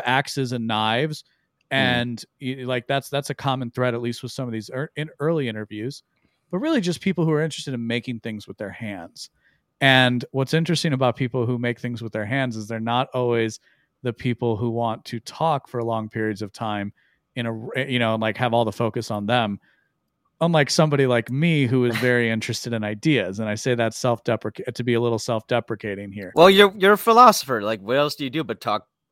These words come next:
Speaker 2: ab-, about ideas, right? I mean, that's the
Speaker 1: Right.
Speaker 2: nature of the biz.
Speaker 1: Mm-hmm. And, you know, not, but, and not to get too philosophical, and right, but, uh, then what I do, but get super philosophical and talk about this is how human beings
Speaker 2: Not
Speaker 1: have
Speaker 2: gonna
Speaker 1: always
Speaker 2: get
Speaker 1: learned.
Speaker 2: philosophical,
Speaker 1: So,
Speaker 2: but
Speaker 1: <laughs>
Speaker 2: real
Speaker 1: so,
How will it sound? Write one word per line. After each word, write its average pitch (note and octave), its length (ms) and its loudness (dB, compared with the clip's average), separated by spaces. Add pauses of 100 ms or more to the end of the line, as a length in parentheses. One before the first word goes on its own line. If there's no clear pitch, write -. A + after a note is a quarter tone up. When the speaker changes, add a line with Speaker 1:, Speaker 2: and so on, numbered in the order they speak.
Speaker 2:
ab-, - 80 -18 (100)
about G#2 420 -4
ideas, F#2 640 -10
right? G2+ 280 -4
I - 380 -20
mean, G2+ 60 -10
that's G#2 140 -6
the - 80 -8
Speaker 1:
Right. A#3 220 6
Speaker 2:
nature A2 180 -2
of G#2+ 180 -2
the A2+ 80 -4
biz. F#2+ 640 -6 (400)
Speaker 1:
Mm-hmm. D3+ 260 -2 (100)
And, D3+ 200 -2
you F3 80 0
know, C#3 100 2
not, C#3+ 320 -2
but, C#3 200 0
and C#3+ 120 0
not D3+ 180 0
to D3 60 -2
get C3+ 140 -2
too C3+ 140 -2
philosophical, C#3 600 -2
and D3 100 -2
right, D3 180 4
but, C3 140 0
uh, C#3 120 -2
then C#3 140 0
what C#3+ 160 4
I C#3 80 4
do, C3 180 2
but G#2+ 120 -4
get A#2 160 -2
super A#2+ 240 -2
philosophical A#2+ 580 0
and A2+ 80 -4
talk A2+ 160 2
about A2 160 -2
this G#2+ 140 -4
is A2+ 100 -6
how A#2 80 0
human G#2+ 280 -2
beings G#2 140 0
Speaker 2:
Not D3+ 60 6
Speaker 1:
have D#3+ 80 6
Speaker 2:
gonna D#3 140 2
Speaker 1:
always C#3+ 120 4
Speaker 2:
get B2 60 2
Speaker 1:
learned. A#2+ 120 6
Speaker 2:
philosophical, C#3 580 2
Speaker 1:
So, F#3 260 8
Speaker 2:
but A2+ 500 4 (1000)
Speaker 1:
<laughs> - 0 -
Speaker 2:
real C4 340 -2
Speaker 1:
so, F#3+ 300 8